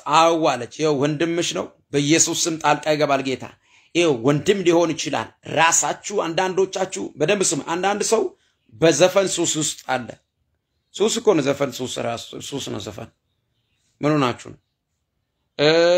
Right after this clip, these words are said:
አንዳንድ ሰው ይኸው ልክ ነው አለ ገዙ፣ ልክ ነው አለ። ይገርማል። አንዳንድ ሰው ደግሞ፣ እ፣ በተለያየ አይነት ሱስ ውስጥ አለ። መውጣት እየፈለጉ መውጣት አልቻሉም። አንዳንዶች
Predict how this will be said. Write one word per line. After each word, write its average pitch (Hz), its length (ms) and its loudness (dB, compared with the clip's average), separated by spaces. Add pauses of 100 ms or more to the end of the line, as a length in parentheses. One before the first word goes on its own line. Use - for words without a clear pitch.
(160)
አንዳንድ 165 460 0
ሰው 208 180 2 (360)
ይኸው 160 200 2
ልክ 196 260 -2
ነው 165 140 2
አለ 127 160 -2
ገዙ፣ 123 220 -4 (280)
ልክ 175 220 -8
ነው 160 160 0
አለ። - 140 -6 (540)
ይገርማል። 139 360 2
አንዳንድ 175 360 2
ሰው 208 200 -2
ደግሞ፣ 196 260 2 (600)
እ፣ 156 80 2 (120)
በተለያየ 175 580 2 (120)
አይነት 147 260 2
ሱስ - 220 -4
ውስጥ - 220 -8
አለ። 120 160 -8 (320)
መውጣት 208 400 0
እየፈለጉ 180 440 2
መውጣት 160 280 -2
አልቻሉም። 135 380 -4
አንዳንዶች 220 440 2